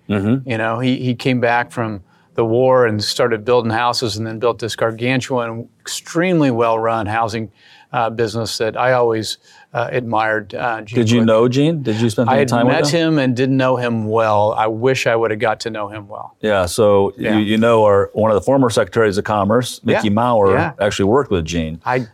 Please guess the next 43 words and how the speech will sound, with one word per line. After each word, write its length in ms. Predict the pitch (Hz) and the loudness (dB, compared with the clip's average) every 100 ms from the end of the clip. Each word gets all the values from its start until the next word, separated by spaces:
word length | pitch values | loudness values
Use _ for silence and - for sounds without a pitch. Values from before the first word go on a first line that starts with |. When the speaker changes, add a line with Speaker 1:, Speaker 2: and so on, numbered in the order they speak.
| - | -8
Speaker 2:
I 140 | 123 | -4
Speaker 1:
And, 120 | 117 95 | -4 -4
Speaker 2:
didn't 380 | - 135 120 - | -2 0 0 -2
put 160 | 123 | -2
that 260 | 120 113 123 | 0 -2 0
Speaker 1:
yeah, 160 | 113 113 | 2 2
he 80 | 110 | 2
Speaker 2:
together. 60 | |
Speaker 1:
worked 260 | 101 107 107 | 2 0 0
with 100 | 110 | -2
Gene 340 | 92 104 104 98 | 0 0 0 0
for 300 | 98 92 - | 0 2 0
Speaker 2:
Yeah. 80 | |
Speaker 1:
a 20 | 95 | 0
number 300 | 107 110 104 | 0 0 0
of 60 | |
years, 340 | 101 107 101 98 | 0 0 0 0
and, 80 | |
Speaker 2:
Yeah. 160 | 113 101 98 | -2 -2 -2
Speaker 1:
and 220 | 92 92 - _ 107 | -2 -4 -10 _ -2
Mickey 300 | 110 110 95 | 0 2 0
would 160 | 92 | 0
share 300 | - 110 101 | 0 0 2
Speaker 2:
Yeah. 60 | 95 | 2
Speaker 1:
that 220 | 92 90 | 2 2
as 160 | 95 90 | 0 0
a, 200 | 92 87 95 | 0 -2 -4
as 100 | 92 | -2
a 60 | |
mentor 380 | 95 95 90 85 | -2 -2 -2 -2
for 80 | 147 | -2
Speaker 2:
Is 120 | 127 | 0
that 100 | 139 | 2
Speaker 1:
sure. 80 | 123 | 2
Speaker 2:
right? 260 | 120 117 120 | 2 2 0
Speaker 1:
Abs-, 240 | 92 - - | -4 -4 0
absolutely. 440 | 95 95 107 95 | 0 -2 -2 0
Speaker 2:
Yeah, 200 | - 92 | 0 -2
he 160 | 117 127 | -2 -2
was 180 | 113 101 | -4 -6
a, 140 | 101 117 254 | -8 -10 -10
he's 200 | 117 | -10
a, 120 | 110 | -10